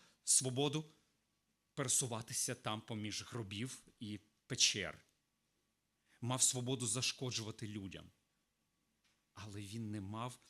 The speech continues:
свободи звільнитися від цього рабства.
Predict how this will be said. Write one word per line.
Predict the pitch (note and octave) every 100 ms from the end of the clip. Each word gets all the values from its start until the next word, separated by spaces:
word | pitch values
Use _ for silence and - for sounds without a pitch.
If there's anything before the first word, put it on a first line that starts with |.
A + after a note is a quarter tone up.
| - -
свободи | - - A2+ G#2 A2+ G#2
звільнитися | G2 G2 G#2+ A2 A2+ A2 G#2 E2+ - F2+
від | E2 -
цього | - G2+ F2+ F#2+
рабства. | F#2+ D#2+ - - -